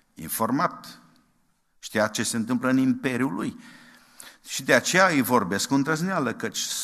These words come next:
a, sunt încredințat că nu este nimic necunoscut din ele, fiindcă nu s-au petrecut într-un colț.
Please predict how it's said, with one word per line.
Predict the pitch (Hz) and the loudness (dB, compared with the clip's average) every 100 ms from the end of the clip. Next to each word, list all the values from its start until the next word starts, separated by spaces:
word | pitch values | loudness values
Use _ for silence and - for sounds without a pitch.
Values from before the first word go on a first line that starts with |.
| - | 4
a, | 131 165 175 | 6 6 4
sunt | - 180 165 | -2 -2 -2
încredințat | - 117 101 - 151 - | -4 -4 -4 -2 -4 -2
că | 117 | -2
nu | 110 139 | 0 -2
este | 202 - - | -2 -4 -2
nimic | 131 113 107 175 269 247 | -2 0 0 2 2 0
necunoscut | 214 165 156 135 117 - 120 | -4 -4 -2 -2 -2 -6 -6
din | 92 117 | -4 -4
ele, | 131 135 127 - | -2 -2 -6 -8
fiindcă | 127 120 127 | -6 -6 -6
nu | |
s-au | 123 196 | -6 -6
petrecut | 196 202 180 160 147 | -6 -8 -8 -10 -6
într-un | 147 123 - 110 | -4 -4 -2 -4
colț. | - 87 69 - | -2 -4 -2 -8